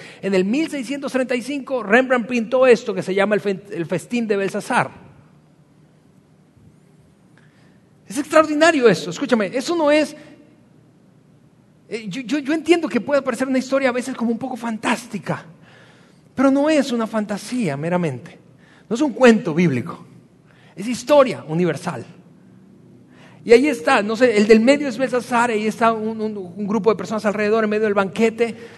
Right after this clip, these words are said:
¿Por qué? Porque se llama así porque hizo un festín, una fiesta, mientras otros estaban amenazándolo. Pero no solo hizo eso, sino que en el festín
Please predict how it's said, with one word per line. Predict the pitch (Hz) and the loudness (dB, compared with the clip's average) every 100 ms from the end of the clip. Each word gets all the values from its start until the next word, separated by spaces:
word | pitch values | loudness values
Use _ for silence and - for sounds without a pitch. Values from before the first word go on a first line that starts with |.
| - - | -20 -12
¿Por | - 202 | -6 2
qué? | 233 | 4
Porque | 226 202 147 196 170 - | 4 0 -2 -2 -2 -6
se | 175 | -2
llama | 190 226 | 0 -2
así | 214 220 | -6 -8
porque | 208 185 | -8 -8
hizo | 185 214 | -8 -6
un | |
festín, | 202 202 208 240 214 | -4 -4 -2 -2 -2
una | 208 | -4
fiesta, | 220 233 226 202 | 0 0 2 -2
mientras | 190 175 165 | -4 -6 -8
otros | 185 196 170 | -8 -8 -6
estaban | 175 185 | -2 -2
amenazándolo. | 165 160 143 175 156 143 - | -2 -6 -4 -4 -4 -6 -4
Pero | 175 | -4
no | 185 | -4
solo | 220 214 196 | -6 -4 -4
hizo | - 180 | -4 -6
eso, | 170 165 | -6 -8
sino | 160 165 | -8 -6
que | 170 | -6
en | |
el | 160 | -6
festín | 156 - 220 | -8 -8 -8